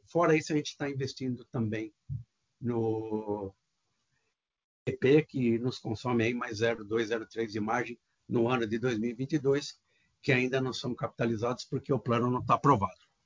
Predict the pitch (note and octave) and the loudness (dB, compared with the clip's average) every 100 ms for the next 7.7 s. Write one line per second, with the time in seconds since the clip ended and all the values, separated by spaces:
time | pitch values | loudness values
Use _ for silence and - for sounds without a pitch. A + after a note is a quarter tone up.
0 | _ _ _ _ _ _ _ - E3 F#3+ | _ _ _ _ _ _ _ 2 6 8
1 | F3+ E3+ B2+ C#3 C3+ C#3 - C#3 G3+ G3+ | 8 8 2 -2 -2 -2 0 6 6 6
2 | D#3+ - F#3 F3 - A2+ - D#3 C#3 E3 | -2 2 0 0 -2 -4 -2 -4 0 0
3 | - D#3+ C#3 - C#3 C#3+ D3+ G#3 G3 E3 | 0 -6 -6 -12 -10 -2 0 0 -2 -2
4 | C#3+ D3+ C#3+ C3+ G#3+ - - D3 - - | 0 0 0 2 0 0 0 0 0 -4
5 | - _ _ - F#3 G3+ G3+ F3 D3 D3+ | -16 _ _ 4 4 4 0 2 2 4
6 | G3 B2 E3 F#3+ B2+ A2 B2+ D3+ D#3 C3+ | 2 2 2 2 -2 -6 -6 -4 -4 -4
7 | D3 D3 B2+ B2+ A2+ - G2+ | -4 -4 -8 -4 -6 -6 -16